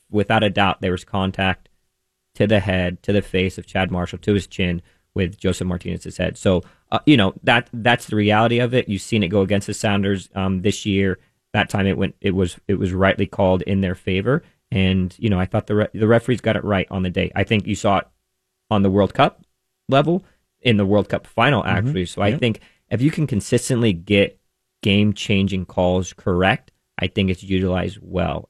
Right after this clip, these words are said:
Speaker 1: And now the gray area is when it's, when is it utilized? And so it's very specific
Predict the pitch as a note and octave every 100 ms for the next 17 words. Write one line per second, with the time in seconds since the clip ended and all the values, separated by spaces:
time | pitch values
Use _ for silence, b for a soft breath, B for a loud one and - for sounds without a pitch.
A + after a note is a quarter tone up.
0 | - F#2 F2+ G2 G2 F#2 E2+ F#2+ G2+ G2+
1 | F#2+ F2+ F2 E2+ F2 G2 G2 F2 - -
2 | G2+ G2+ F#2 E2+ F2 E2 C#2 - - F2+
3 | F2 G2 F2 F#2 G2 G2+ - F2 G#2 -
4 | F2